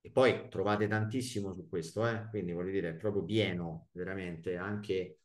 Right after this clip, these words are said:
il, l'universo di internet su, su questo. Sono cinque fasi che se uno segue queste cinque fasi ha, non dico che è pronto, ma ha tutta la struttura per poter preparare il proprio discorso in pubblico, una propria presentazione.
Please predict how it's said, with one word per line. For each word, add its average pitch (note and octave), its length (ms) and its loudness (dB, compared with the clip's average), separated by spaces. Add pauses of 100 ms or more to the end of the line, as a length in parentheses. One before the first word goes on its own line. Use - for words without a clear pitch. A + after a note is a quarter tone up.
(160)
il, G2 200 -2
l'universo A2 640 0
di G#2 180 0
internet F2 800 -6
su, F2 360 -8
su - 220 -12
questo. - 540 -10
Sono D#3+ 220 0
cinque G#3 260 2
fasi F#3 280 4
che A2+ 100 2
se A2+ 180 -2
uno G3+ 240 2
segue F2+ 640 2
queste - 260 -2
cinque E3 300 -4
fasi D#3+ 480 -4
ha, A#2 200 0
non G#2+ 160 0
dico A#2 220 0
che B2+ 100 0
è E3 60 -2
pronto, C3 600 -6 (220)
ma C#3+ 200 2
ha D3+ 80 2
tutta A3+ 220 -2
la C#3 120 2
struttura A2 720 -4 (120)
per A2+ 240 0
poter F#2+ 460 0
preparare F2+ 600 -4
il C#3 120 -6
proprio E2 340 -4
discorso G2+ 560 -8
in G#2+ 140 -4
pubblico, A2 580 -6 (100)
una C#3 220 4
propria G2 300 2
presentazione. A2 960 -4